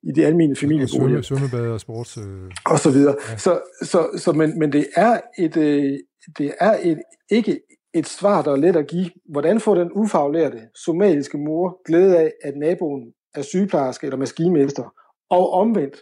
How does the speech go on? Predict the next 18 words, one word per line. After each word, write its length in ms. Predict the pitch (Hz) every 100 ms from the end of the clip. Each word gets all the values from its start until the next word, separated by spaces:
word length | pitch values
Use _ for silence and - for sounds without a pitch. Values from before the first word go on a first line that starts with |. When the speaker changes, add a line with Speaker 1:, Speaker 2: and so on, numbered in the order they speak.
| _
Speaker 1:
hvordan 300 | 160 165 202
får 120 | 202
maskinmesteren 760 | 160 156 - 240 156 143 143 131
glæde 300 | 170 196 185
af, 140 | 139 -
at 100 | 135 147
naboen 420 | 156 180 143 123 - _
er 100 | 165
ufaglært 460 | 151 185 160 139 135
somalisk 460 | 151 147 156 120 135
mor? 300 | 123 135 - - - - - - -
Altså, 120 | 143 143 _ _ _ _ _
det 260 | 202 233 - -
er, 220 | 175 190 - 170 _ _ _ _
det 180 | 202 214
er 120 | 170
det, 280 | 175 160 143 - _ -
det 200 | 156